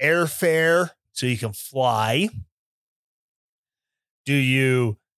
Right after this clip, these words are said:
does that leave money in your pocket to, you know, pay for the abortion and have your return ticket? Okay,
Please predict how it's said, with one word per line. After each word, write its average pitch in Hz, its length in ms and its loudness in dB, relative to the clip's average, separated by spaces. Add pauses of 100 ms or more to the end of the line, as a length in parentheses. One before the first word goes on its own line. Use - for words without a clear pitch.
(420)
does 127 100 -2
that 139 200 2
leave 139 240 0
money 143 360 0
in 147 100 0
your 123 140 -2
pocket 143 720 -2
to, 123 680 0
you 113 100 -8
know, 92 220 -10
pay 131 460 -2
for 143 180 -4
the 120 160 -6
abortion 156 720 -2
and 127 100 -2
have 120 220 -2
your 120 180 -6 (480)
return 123 500 -2
ticket? - 760 -2 (3500)
Okay, 147 540 -2